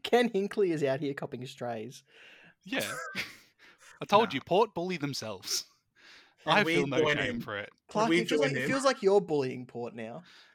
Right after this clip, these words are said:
Speaker 2: You'd say that, Damo, but it doesn't feel that way.
Speaker 1: Um,
Speaker 3: Okay.
Speaker 1: but
Speaker 2: <laughs>
Speaker 1: <laughs> I mean,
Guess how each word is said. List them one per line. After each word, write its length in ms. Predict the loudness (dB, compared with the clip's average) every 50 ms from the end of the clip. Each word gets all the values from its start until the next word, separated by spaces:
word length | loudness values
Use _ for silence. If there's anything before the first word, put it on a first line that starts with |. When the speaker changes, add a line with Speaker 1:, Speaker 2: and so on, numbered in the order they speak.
| _ _ -8
Speaker 2:
You'd 160 | -8 -8 -8 _ -10
say 320 | -12 -8 -6 -6 -6 -4
that, 180 | -6 -8 -10 -10
Damo, 460 | -12 -12 -10 -12 -12 -12 -12 -12 -14 -12
but 340 | -10 -10 -8 -8 -10 -14 -18 _ -20 -16
it 60 | -10 -10
doesn't 240 | -8 -8 -8 -10
feel 300 | -10 -8 -6 -6 -6 -6
that 220 | -8 -10 -14 -16 -18
way. 200 | -16 -12 -12 -12 -14 -14 -20 -20 _ _ _ _ _ _ _ _ _ _ _ _ _ _ _ _ _ _ _ _ _ _ _ _ _ _ _ _ _ _ _ _ _ _ _ _ _ _ _ _ _ _ _ _ _ _ _ _ _ _ _ _ _ _ -20 _ -10
Speaker 1:
Um, 160 | -8 -6 -6 -8
Speaker 3:
Okay. 200 | -8 -10 -14 -10 -6
Speaker 1:
but 240 | -6 -4 -4 -6 -10 _ -18 -18 -18 -18 -20 -20 -20 -10 -6
Speaker 2:
<laughs> 0 |
Speaker 1:
<laughs> 1080 | -6 -6 -6 -6 -6 -8 -6 -4 -4 -4 -4 -4 -8 -8 -8 -10 -10 _ -18 -16 -10 -4
I 40 | 0
mean, 220 | 2 2 2 2